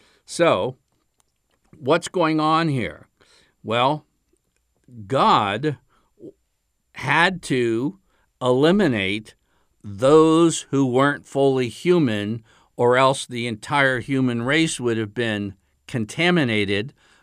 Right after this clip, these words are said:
less than human, defective, mutant, and not redeemable. And so, men, women, and children, that's why you had the genocides. That's why you had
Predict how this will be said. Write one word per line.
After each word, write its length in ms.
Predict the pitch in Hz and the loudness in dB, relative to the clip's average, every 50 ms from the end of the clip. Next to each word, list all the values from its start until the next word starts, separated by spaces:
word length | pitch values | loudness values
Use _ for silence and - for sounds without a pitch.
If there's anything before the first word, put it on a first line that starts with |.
| _ _ | _ _
less 480 | 113 110 113 117 127 151 165 - - - | -10 -6 -2 0 2 2 0 0 -4 -4
than 220 | 165 151 139 127 | -2 -2 -2 -2
human, 580 | 110 117 117 107 95 92 90 92 104 127 143 - _ _ _ _ _ _ _ _ - | -2 -4 -4 -6 -6 -6 -8 -8 -10 -10 -12 -16 _ _ _ _ _ _ _ _ -8
defective, 920 | 98 120 117 110 - - 156 156 165 - _ - 98 101 120 139 - _ _ _ _ | -6 -4 -4 -6 -2 0 0 0 0 -2 _ -6 -6 -6 -6 -8 -12 _ _ _ _
mutant, 760 | - 95 104 117 139 156 180 180 175 123 107 107 110 107 - _ _ _ _ _ - | -12 -8 -4 0 2 2 2 0 -2 -6 -6 -6 -6 -8 -12 _ _ _ _ _ -6
and 180 | 123 131 127 | -4 -4 -2
not 220 | 127 139 143 147 143 | 0 0 -2 -2 -2
redeemable. 680 | 143 143 135 131 143 170 214 269 240 156 98 - - _ _ _ _ _ _ _ _ _ _ _ _ _ _ _ - | -4 -4 -2 -2 -2 -2 -2 -2 -4 -6 -10 -14 -18 _ _ _ _ _ _ _ _ _ _ _ _ _ _ _ -6
And 200 | 120 123 127 123 | -4 -4 -4 -4
so, 520 | - 147 143 147 131 98 98 127 190 - _ _ _ _ _ _ _ _ _ _ _ | -2 0 0 2 0 -2 -4 -6 -10 -14 _ _ _ _ _ _ _ _ _ _ _
men, 340 | 101 101 113 117 120 123 113 | -8 -6 -6 -4 -4 -4 -2
women, 320 | 110 123 131 131 139 143 | -2 0 0 0 0 0
and 180 | 147 143 147 147 | 0 0 -2 -4
children, 520 | - - 175 196 233 196 151 107 92 87 | -2 -2 -2 -2 -2 -4 -6 -8 -8 -6
that's 320 | 98 117 127 131 - - - | -2 -2 -2 -2 -2 -6 -6
why 160 | 120 120 127 | -4 -4 -4
you 220 | 131 127 147 151 | -2 -2 -2 -4
had 280 | 131 120 117 104 113 120 | -4 -4 -6 -6 -6 -8
the 80 | 131 131 | -8 -8
genocides. 840 | 123 143 143 151 185 208 190 - - 123 95 71 62 57 - - _ _ _ _ | -6 -6 -4 -4 -4 -6 -8 -8 -10 -10 -12 -12 -14 -18 -20 -20 _ _ _ _
That's 520 | 85 85 82 87 117 123 175 220 214 - | -20 -20 -10 -4 -2 -2 -2 -2 -4 -8
why 220 | - 98 87 87 90 | -6 -6 -4 -4 -4
you 260 | 95 104 120 135 151 | -4 -6 -6 -6 -6
had 520 | 160 120 85 78 82 85 85 95 110 110 | -8 -8 -10 -10 -10 -10 -10 -12 -14 -16